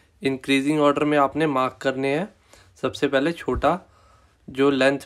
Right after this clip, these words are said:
में है, उसकी आपने नंबरिंग करनी है। इसमें से अब सबसे छोटा क्या है, ये पेंसिल, इसकी लेंथ सबसे छोटी होगी, इसको हम वन नंबर लिख देंगे।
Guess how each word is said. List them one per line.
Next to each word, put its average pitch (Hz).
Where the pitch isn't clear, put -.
में 147
है, 185
उसकी -
आपने 143
नंबरिंग 135
करनी 143
है। 208
इसमें 135
से 151
अब 185
सबसे 135
छोटा 147
क्या 147
है, 190
ये 131
पेंसिल, 151
इसकी 147
लेंथ 143
सबसे 147
छोटी 147
होगी, 156
इसको -
हम 170
वन 127
नंबर 131
लिख 143
देंगे। 170